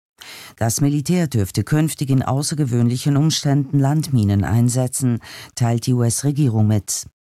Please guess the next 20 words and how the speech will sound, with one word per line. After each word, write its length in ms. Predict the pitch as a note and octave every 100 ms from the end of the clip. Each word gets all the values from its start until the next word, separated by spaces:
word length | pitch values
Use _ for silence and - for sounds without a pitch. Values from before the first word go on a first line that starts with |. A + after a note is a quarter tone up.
| _ _ - - - -
Vergrabene 560 | - D#3 E3 E3 E3+ D3
Minen 400 | C#3+ C#3 A2 G2
gelten 400 | G#2+ G#2 - G#2
als 180 | G2+
besonders 580 | - A2 - C3+ D#3 C#3
heimtückisch. 680 | C3+ D3 C3+ C3 C3 B2 - - - -
Sie 200 | - -
bleiben 440 | C3+ C#3+ C#3 D3+ E3+
nach 220 | A2 -
einem 240 | A2+ C3
Krieg 380 | C3 - D#3+ C3+
oft 260 | - A#2 -
noch 160 | B2 -
jahrelang 580 | D3 C#3+ B2+ A2 G2 G2
im 160 | A2
Boden 400 | A#2 B2+ C3 B2+ - - - -
und 180 | A#2+ -
können 300 | B2 B2+ C3
jederzeit 680 | D3 D3 C3+ - G#2+ G2
explodieren. 720 | A2 - - C#3 C3+ G#2 G2